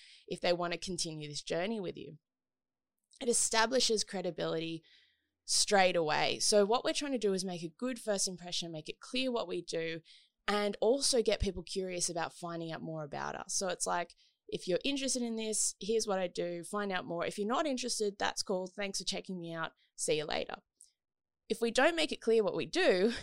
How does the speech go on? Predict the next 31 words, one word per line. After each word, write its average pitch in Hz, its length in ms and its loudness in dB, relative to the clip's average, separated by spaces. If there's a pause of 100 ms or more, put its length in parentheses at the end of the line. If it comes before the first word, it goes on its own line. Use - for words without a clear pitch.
<laughs> - 200 -18
then 214 420 6
it's - 220 -2
gonna 214 180 2
be 202 120 2
hard 185 280 0
for 202 80 -8
people 190 280 -4
to 185 100 -6
work 175 280 -2
out, 170 220 0 (400)
"Is 220 140 -6
this 294 100 -2
someone 262 240 2
I 240 40 0
wanna 220 200 -2
connect 208 380 -6
with? 196 340 0
Is 190 220 -2
this 202 120 0
someone 185 300 -2
I 180 80 -2
wanna 170 300 -6
kind 170 240 -8
of, 165 200 -6 (520)
you 180 100 0
know, 156 240 0 (100)
find 175 220 0
out 151 100 -2
more 160 160 0
about 143 280 0